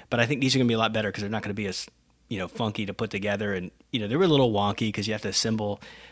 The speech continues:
little bits and bobs, and the detail wasn't great.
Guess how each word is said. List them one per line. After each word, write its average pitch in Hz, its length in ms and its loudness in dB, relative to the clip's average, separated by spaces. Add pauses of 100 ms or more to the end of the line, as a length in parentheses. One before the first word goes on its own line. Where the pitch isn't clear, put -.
(100)
little 117 200 -2
bits 110 320 0
and 101 120 0
bobs, 107 380 2
and 101 100 -2
the 98 60 -6
detail 107 400 -2
wasn't 104 240 -2
great. 104 360 -4